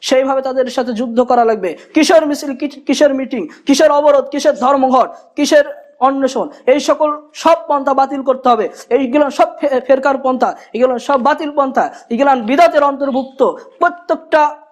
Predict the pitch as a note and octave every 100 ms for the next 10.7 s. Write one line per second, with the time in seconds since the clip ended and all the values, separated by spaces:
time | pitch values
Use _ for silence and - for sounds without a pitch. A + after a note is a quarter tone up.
0 | _ - C#4 C4+ C4+ C4+ C4+ C4+ C4+ C4
1 | B3+ C4 C#4+ - C4 B3+ A#3+ - D4 D4
2 | C#4+ B3+ G3+ C#4 D#4+ F#3 - _ A#3+ B3
3 | B3+ C4 B3 B3+ B3+ C4 A#3+ C4 C#4 A#3
4 | A#3 B3+ B3+ B3 A3 B3 C4 B3 B3 B3+
5 | B3 B3+ - A#3+ A#3+ A#3+ A#3 C#4 C#4 A3+
6 | - - A3 A3 D4+ D4+ C#4+ C4 A#3 B3
7 | B3 A3+ A#3 G#3 A3+ A3+ - - B2+ -
8 | - B3+ C4+ D4+ D4+ D4+ A3+ A3+ C#4+ C#4
9 | C4 C4 C4+ A3+ B3 A#3+ A3 A3+ B3 A#3+
10 | G3 - _ D4+ D#4 D4+